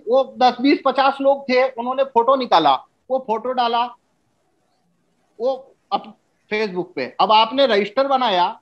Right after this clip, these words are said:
उस रजिस्टर में उसकी फोटोकॉपी चिपकाई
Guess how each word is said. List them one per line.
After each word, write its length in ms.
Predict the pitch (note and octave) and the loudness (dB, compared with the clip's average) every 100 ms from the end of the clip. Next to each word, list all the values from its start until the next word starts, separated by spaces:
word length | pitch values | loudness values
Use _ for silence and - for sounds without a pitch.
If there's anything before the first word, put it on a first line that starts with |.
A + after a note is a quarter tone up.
| - | -12
उस 120 | A#3 | -10
रजिस्टर 420 | F3+ F3+ F#3+ B3+ | -6 -6 -4 -6
में 200 | B3+ C4+ | -2 0
उसकी 300 | C4+ A3 - | -2 -4 -10
फोटोकॉपी 520 | C4 G3 G3 A3+ B3 B3+ | -6 -4 -2 -2 -2 -4
चिपकाई 520 | A#3 - G3+ D#3 | -6 -4 0 0